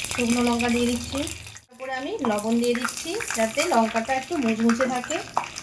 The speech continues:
দেখো বন্ধুরা, এইরকম ভাব করে নিতে হবে। এবার আমি নামিয়ে নিচ্ছি। এই লঙ্কা তেলটা আমি নামিয়ে জলের মধ্যে বসিয়ে দেবো, না হলে লঙ্কাগুলো তেলের গরমে পুড়ে যাবে। আবার যে সবজিগুলো দিয়েছিলাম, সেগুলো ফুটে উঠেছে। এবার আমি সব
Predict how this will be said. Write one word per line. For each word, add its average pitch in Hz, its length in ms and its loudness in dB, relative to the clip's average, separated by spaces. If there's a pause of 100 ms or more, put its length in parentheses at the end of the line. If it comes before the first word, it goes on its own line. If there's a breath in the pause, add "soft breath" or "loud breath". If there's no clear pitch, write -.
(360)
দেখো 226 260 -4
বন্ধুরা, 277 320 -2 (720)
এইরকম 220 400 -2
ভাব 247 180 -2
করে 240 240 0
নিতে 254 260 -4
হবে। 294 180 -2 (680)
এবার 214 240 0
আমি 233 120 0 (100)
নামিয়ে 226 300 0
নিচ্ছি। 247 260 -14 (140)
এই 269 140 -14
লঙ্কা 226 320 -4
তেলটা 269 320 -2
আমি 262 100 -4 (100)
নামিয়ে 240 280 0 (120)
জলের 226 300 0
মধ্যে 240 280 -2
বসিয়ে 247 340 -4
দেবো, 269 160 4 (120)
না 214 160 4
হলে 240 180 0 (100)
লঙ্কাগুলো 220 520 -2 (320)
তেলের 226 300 -4 (120)
গরমে 220 320 -2 (140)
পুড়ে 208 240 -8
যাবে। 180 180 -6 (1040)
আবার 247 220 -6
যে 269 160 0
সবজিগুলো 269 440 4
দিয়েছিলাম, 277 380 2 (260)
সেগুলো 240 300 4
ফুটে 240 260 2
উঠেছে। 277 300 4 (200)
এবার 233 180 4 (100)
আমি 311 120 2 (580)
সব - 120 -2